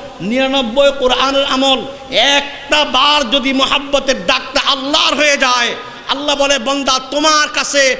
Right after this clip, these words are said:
সমস্ত তিন হাজার নামের সকিল তোমাকে দান করা হবে।"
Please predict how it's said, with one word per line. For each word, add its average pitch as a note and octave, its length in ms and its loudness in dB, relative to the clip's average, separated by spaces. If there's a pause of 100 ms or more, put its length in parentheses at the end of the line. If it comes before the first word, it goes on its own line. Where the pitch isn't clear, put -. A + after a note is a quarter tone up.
(140)
সমস্ত F4+ 720 0 (100)
তিন F4+ 160 2
হাজার D#4 400 0
নামের C#4 420 0
সকিল F#4 600 0
তোমাকে D4 280 2
দান A#3 220 0
করা G3+ 200 0
হবে।" B2 300 -4